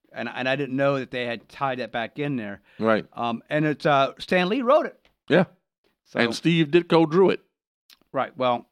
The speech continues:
Speaker 1: you know
Speaker 2: Oh,
Speaker 1: what?
Speaker 2: no, no, no, no. I take that back. No, Fred Fredericks, uh, Alex Saviuk and Fred Fredericks, uh, did the artwork on that. I'm thinking about the, um,
Speaker 1: You're thinking
Speaker 2: a-
Speaker 1: there's a pinup,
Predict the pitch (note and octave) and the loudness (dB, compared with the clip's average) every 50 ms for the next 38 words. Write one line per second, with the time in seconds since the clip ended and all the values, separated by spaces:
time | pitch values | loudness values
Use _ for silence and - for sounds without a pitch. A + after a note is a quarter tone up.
0 | _ - C#3+ C#3 C3+ C3+ C#3 E3+ F#3 G3 F#3+ G3+ G3+ G#3 G3+ F#3+ F3 D#3+ D#3 - | _ -4 -2 0 2 4 4 6 6 6 6 6 4 4 4 4 6 4 4 4
1 | - E3+ E3+ F#3+ D#3+ D3+ D3 D#3+ D3 B2+ F#2+ - - - - - _ - C#3 D#3 | 2 -2 2 4 2 4 6 6 4 4 2 -2 -8 -20 -20 -20 _ 2 4 6
2 | C#3+ A#2+ G#2 - - - E3+ E3+ D#3 - - F3 F3 F#3 D#3+ E3 D#3+ C3 - - | 6 6 4 0 2 4 4 4 4 2 4 4 4 4 4 2 2 2 0 2
3 | - C3+ B2+ B2 A#2+ A#2 A#2 A2+ A2 G#2+ - - - - _ - - C#3 D#3+ D3+ | 4 6 8 8 8 8 8 8 6 4 2 -2 -20 -12 _ 6 6 8 8 6
4 | - - - F3 E3+ E3+ E3 E3+ E3 D3+ - C#3 A#2+ A#2 - D#3 D#3+ E3 D3 - | 2 2 2 4 4 4 4 4 4 4 4 2 -2 -2 2 2 4 4 4 2
5 | - D#3 D#3+ E3 D3+ D3 D3 C#3 - - - - - A#2+ A#2+ A#2 A#2 G#2+ A2 C3 | 4 4 4 4 6 4 2 2 2 0 -2 2 4 6 8 6 6 6 4 4
6 | B2+ A#2 A#2 A2 - - B2 C3 C3+ B2 B2 A#2+ B2 B2 A#2+ G2+ - - _ - | 4 6 6 4 6 8 8 6 6 6 4 6 6 6 6 4 0 -6 _ -20
7 | - - - - _ - - A#2+ C3 C3 C3+ C3 B2+ A2+ B2 B2 B2 A#2 G2 - | -20 -20 -20 -20 _ -2 2 4 6 6 6 4 4 4 4 6 6 4 4 4
8 | B2 C#3+ D#3+ D#3 - E3 D3+ C#3 C#3 C#3+ C3+ C3 B2+ A2+ A2 B2 A#2+ A#2+ A#2+ A#2 | 2 2 2 2 0 0 0 0 0 -4 -2 -2 -2 2 4 4 4 6 4 2
9 | G#2 D#2 G#2 G#2+ B2 A#2+ A#2 A2+ A2+ A2 F2+ G2 A#2 A2+ G#2+ G#2 G2 G#2 C3 D#3 | 0 -4 -4 0 0 0 2 0 0 0 0 2 2 4 2 2 0 0 -4 -4
10 | - G#3 F#3 - E3+ C#3+ D#3+ D#3+ C#3+ C#3 - - A#3+ C4 G#3+ D#3 B2+ | 0 0 0 0 0 -2 -4 -4 -6 -6 -2 0 0 2 2 0 -2